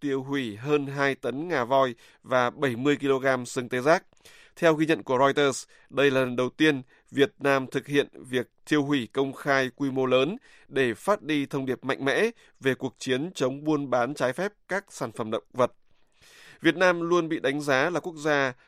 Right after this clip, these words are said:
có hoạt động săn bắt, vận chuyển, buôn bán động vật hoang dã phức tạp. Quỹ động vật hoang dã thế giới W W F và nhiều tổ chức quốc tế cho rằng Việt Nam là nơi trung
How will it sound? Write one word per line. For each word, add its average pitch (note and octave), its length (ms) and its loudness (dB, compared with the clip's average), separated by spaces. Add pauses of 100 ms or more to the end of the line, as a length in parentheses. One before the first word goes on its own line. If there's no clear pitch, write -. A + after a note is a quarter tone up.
(180)
có B2 160 0
hoạt D#3+ 160 0
động C#3+ 260 -4
săn C#3+ 280 -4
bắt, F3+ 140 0 (180)
vận B2+ 260 -4
chuyển, C#3 240 -2 (120)
buôn B2+ 280 -4
bán A#2+ 240 -2
động C3+ 160 -4
vật A#2+ 160 -6
hoang B2+ 220 -4
dã A#2 180 -2
phức - 180 -10
tạp. C#3+ 200 4 (640)
Quỹ F#3 200 -2
động F3 180 0
vật C#3+ 180 0
hoang D3 260 -2
dã B2+ 160 0
thế D3+ 140 -4
giới C3+ 260 2
W D3+ 340 -2
W C#3+ 300 -4
F D#3+ 180 2 (400)
và B2+ 340 2
nhiều C3+ 240 2
tổ B2+ 120 -2
chức D#3+ 160 -8
quốc G3+ 140 -4
tế D3 380 0
cho D3 120 -8
rằng B2 240 0 (340)
Việt C#3 220 2
Nam C#3 260 2
là B2+ 140 0
nơi C3 260 0
trung C#3 240 -6